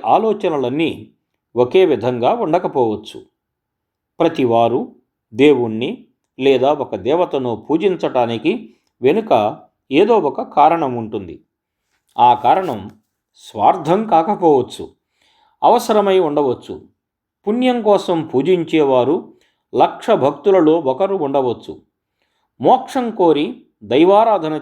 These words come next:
చేసేవారు కూడా అంతే. మిగతా వారెవరైనా ధనం కోసం, ఆస్తుల సమీకరణ కోసం, కుటుంబ వృద్ధి కోసం, సమాజంలో పేరు ప్రఖ్యాతుల కోసం,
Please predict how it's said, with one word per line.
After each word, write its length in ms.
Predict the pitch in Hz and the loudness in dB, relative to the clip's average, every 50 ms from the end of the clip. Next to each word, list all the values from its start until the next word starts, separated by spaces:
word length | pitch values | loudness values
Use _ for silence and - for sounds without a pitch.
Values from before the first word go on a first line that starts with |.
| 156 151 | -8 -8
చేసేవారు 540 | 160 160 160 - 165 151 143 139 135 135 131 | -8 -8 -6 -6 -6 -4 -4 -4 -4 -6 -8
కూడా 360 | 127 - 117 113 110 135 202 - - - - _ _ _ _ _ | -10 -10 -8 -2 0 0 0 0 -2 -8 -14 _ _ _ _ _
అంతే. 520 | - 220 214 196 - 170 160 156 - - _ _ _ _ _ _ _ _ _ _ _ _ _ _ _ _ _ _ | -4 -2 -2 0 0 -2 -2 -2 -4 -12 _ _ _ _ _ _ _ _ _ _ _ _ _ _ _ _ _ _
మిగతా 380 | 113 131 151 190 208 220 208 190 | -2 0 0 2 2 2 2 2
వారెవరైనా 800 | 175 160 151 139 131 113 113 135 143 143 143 135 139 156 220 262 - _ _ _ _ _ _ - | 4 2 2 0 0 -2 -2 -2 -2 -2 -2 -2 -4 -6 -8 -10 -14 _ _ _ _ _ _ -14
ధనం 380 | 95 107 139 156 180 190 190 180 | -2 0 0 2 2 0 -2 -2
కోసం, 640 | - 147 139 131 135 - 139 170 220 214 - - _ _ _ _ - | 0 0 0 0 -2 -4 -6 -6 -8 -10 -14 -20 _ _ _ _ 0
ఆస్తుల 480 | 120 160 196 - - - - 208 - 143 | 0 0 0 -2 -6 -4 -2 -2 -2 -2
సమీకరణ 580 | - - 117 120 151 175 175 - 151 147 143 | -2 -4 -4 -4 -4 -4 -4 -4 -4 -4 -4
కోసం, 600 | 139 - 139 135 131 - - 151 170 208 - _ _ _ _ _ _ _ | -4 -2 -4 -4 -4 -4 -8 -8 -8 -10 -14 _ _ _ _ _ _ _
కుటుంబ 380 | - 165 160 247 220 185 156 143 | -2 0 0 0 0 2 2 2
వృద్ధి 440 | 120 113 113 127 131 131 139 190 | 2 2 0 -2 0 2 0 0
కోసం, 640 | 202 208 180 151 143 - - 156 170 208 214 - _ _ _ _ _ _ _ _ | 2 2 0 0 0 -2 -4 -6 -6 -6 -10 -16 _ _ _ _ _ _ _ _
సమాజంలో 760 | - - 185 214 247 247 247 220 220 196 180 175 170 160 | -4 -2 0 2 2 2 4 2 2 2 2 2 2 2
పేరు 360 | 143 156 - 160 196 220 226 233 | 2 0 0 2 2 2 0 -2
ప్రఖ్యాతుల 680 | 220 185 185 165 - - - 170 160 156 156 151 147 | -4 -4 -6 -6 -6 -6 -4 -2 -2 -2 -2 -4 -6
కోసం, 640 | 135 139 143 139 127 - - 127 120 123 127 - | -4 -2 -4 -4 -4 -4 -8 -8 -8 -8 -12 -16